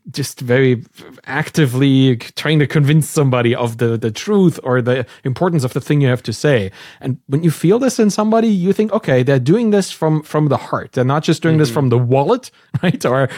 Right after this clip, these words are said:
Speaker 2: Yep.
Speaker 1: any other part, uh, that is just very selfish. They're doing this because they really think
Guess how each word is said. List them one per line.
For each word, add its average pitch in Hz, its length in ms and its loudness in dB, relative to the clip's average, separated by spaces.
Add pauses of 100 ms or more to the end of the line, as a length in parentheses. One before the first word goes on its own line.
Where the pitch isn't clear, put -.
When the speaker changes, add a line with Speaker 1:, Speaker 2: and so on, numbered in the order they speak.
(140)
Speaker 2:
Yep. 139 140 0
Speaker 1:
any 170 240 4
other 165 280 2
part, 160 420 0
uh, 135 180 2
that 135 200 0
is 127 160 -2
just 139 240 -2
very 135 180 0
selfish. 147 440 -2
They're 147 120 2
doing 147 180 0
this 151 140 0
because 135 240 -2
they 131 100 -2
really 147 300 -2
think 120 420 -4